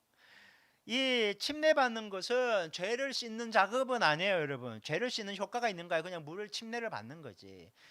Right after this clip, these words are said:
하지만 죄 씻음 받아 구원받는 사람의 신앙 고백으로 침례를 받듯이,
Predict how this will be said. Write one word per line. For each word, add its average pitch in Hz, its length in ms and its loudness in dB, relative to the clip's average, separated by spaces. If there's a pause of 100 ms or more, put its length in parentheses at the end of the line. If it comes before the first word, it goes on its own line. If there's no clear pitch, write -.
하지만 220 440 4 (180)
죄 175 240 4
씻음 254 320 2
받아 226 220 6
구원받는 240 600 2
사람의 208 440 0
신앙 285 420 -2
고백으로 208 400 -2
침례를 233 400 -4
받듯이, 135 480 -2